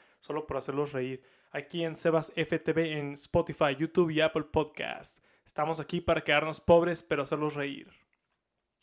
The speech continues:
Y sí, exactamente. ¿Sabes? Me da,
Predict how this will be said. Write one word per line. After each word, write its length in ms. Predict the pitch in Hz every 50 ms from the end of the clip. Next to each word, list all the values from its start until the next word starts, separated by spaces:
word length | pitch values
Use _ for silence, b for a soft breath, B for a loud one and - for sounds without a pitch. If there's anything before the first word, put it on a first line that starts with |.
| b b b b b b b b b b -
Y 80 | 165
sí, 200 | - - 185 185
exactamente. 920 | 185 175 - - 175 - - 190 180 175 185 190 190 - 156 - - _ _ _ _ _ _ _ b b b b b b b b b b b b
¿Sabes? 260 | - - 175 190 190 185
Me 80 | 180
da, 100 | 175 185